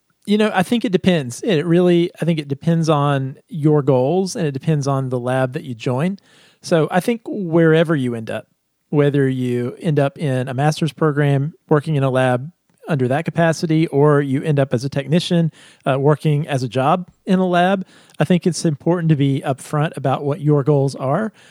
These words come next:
One thing I can say, though, is faculty are really eager to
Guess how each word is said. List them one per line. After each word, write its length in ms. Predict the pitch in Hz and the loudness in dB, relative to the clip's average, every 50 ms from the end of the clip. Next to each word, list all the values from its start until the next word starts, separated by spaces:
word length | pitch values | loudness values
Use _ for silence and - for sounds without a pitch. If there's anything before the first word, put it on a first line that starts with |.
| - _ _ _ _ _ _ _ | -20 _ _ _ _ _ _ _
One 140 | - 202 240 | -2 -2 -2
thing 180 | - 330 320 | -2 -2 0
I 60 | 269 196 | -2 0
can 160 | - 175 143 | 0 0 -2
say, 240 | - - 180 170 160 | 0 2 2 2 2
though, 280 | 147 143 131 127 131 - | 2 2 2 2 0 -2
is 440 | - 160 143 135 135 131 131 - - | -2 0 0 0 0 -2 -4 -8 -12
faculty 880 | - - - - 151 151 170 - 202 180 175 175 170 170 165 170 - - _ _ _ _ _ _ _ _ _ _ _ _ - 403 453 392 196 180 | -14 -10 -2 0 0 0 0 0 0 0 0 0 0 0 -2 -6 -10 -14 _ _ _ _ _ _ _ _ _ _ _ _ -12 -10 -8 -8 -8 -2
are 100 | - 165 | 0 2
really 300 | 170 160 151 160 175 180 | 2 4 4 4 4 4
eager 400 | - 151 165 190 170 156 143 135 | 2 2 0 0 2 0 0 -2
to 580 | 127 - - 151 131 127 135 131 127 131 135 | -2 -2 -4 -2 -2 0 0 -2 -2 -4 -4